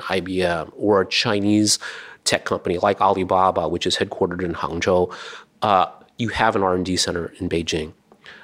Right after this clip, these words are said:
partly because that's where most of the talent is, or a, a large concentration, a, a deep pool of talent. But of course, that's where the na-, the central government is as well. So, uh, there are reasons to be there.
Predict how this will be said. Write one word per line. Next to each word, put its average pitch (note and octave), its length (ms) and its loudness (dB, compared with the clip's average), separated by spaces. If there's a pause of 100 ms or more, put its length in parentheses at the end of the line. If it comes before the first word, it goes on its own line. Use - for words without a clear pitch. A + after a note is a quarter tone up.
(560)
partly C3 400 6
because G#2+ 320 2
that's - 240 0
where G2 240 4
most G2 240 2
of G2 40 -12
the F#2 80 0
talent G2 460 -2
is, C#3 280 2 (640)
or A#2 180 10
a, G#2 80 4
a A2 220 4
large G#2+ 400 6
concentration, G2+ 840 0
a, - 340 -2
a - 20 2
deep A#2+ 480 -2
pool G2 320 2
of F2+ 100 -2
talent. - 560 -4 (640)
But C#3 260 6
of A2+ 100 -8
course, A2 320 4
that's - 280 0
where G#2 80 6
the F#2+ 100 2
na-, F#2 240 0
the F#2+ 80 0
central - 280 0
government F2 380 0
is D#2 200 -2
as D2+ 160 -2
well. E2 320 -6 (320)
So, G#2 340 4 (480)
uh, A#2 180 6
there A2 160 4
are G#2 60 6
reasons A2+ 580 2
to - 120 -6
be G2 180 0
there. F2+ 240 -2